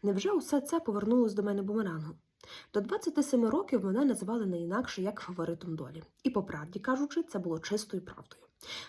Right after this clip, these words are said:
Мої батьки доклали усіх зусиль, щоб дати мені хорошу освіту, яка своєю чергою забезпечила мені безтурботну юність. Відразу після закінчення елітного вишу мене прийняли на високооплачувану роботу. Я винаймала пентхаус у самому центрі Києва, їздила на хорошій машині,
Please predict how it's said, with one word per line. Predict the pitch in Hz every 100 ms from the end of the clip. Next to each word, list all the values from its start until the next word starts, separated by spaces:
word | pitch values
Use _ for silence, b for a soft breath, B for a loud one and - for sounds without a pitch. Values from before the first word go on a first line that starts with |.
| -
Мої | 370 480
батьки | 330 -
доклали | 294 - 285 277
усіх | 233 - 320 233
зусиль, | 190 190 311
щоб | - 208 185
дати | 202 220
мені | 202 196
хорошу | - 190 185 -
освіту, | 180 - 277 294
яка | 254 254 240 233
своєю | - - 233 226
чергою | - 233 226 220
забезпечила | 190 180 175 - 175 - 240
мені | 247 220
безтурботну | 165 - 170 165 160 - 160
юність. | - - - - _ - B B B
Відразу | 214 320 302
після | 254 240 233
закінчення | 220 277 269 240 233 -
елітного | 220 196 190 185
вишу | 175 247 - 240 B B -
мене | 233 403
прийняли | - 220 214 285
на | 226
високооплачувану | 196 - 202 185 180 190 185 175 165
роботу. | 156 156 165 220 285 B B B
Я | 285
винаймала | 294 220 202 185
пентхаус | 175 175 170 - 175 208 226
у |
самому | - 262 254 254
центрі | 254 262 247 247
Києва, | 269 254 247
їздила | 220 370 359 190 180
на |
хорошій | 175 165 165 - 165
машині, | 160 - 302 294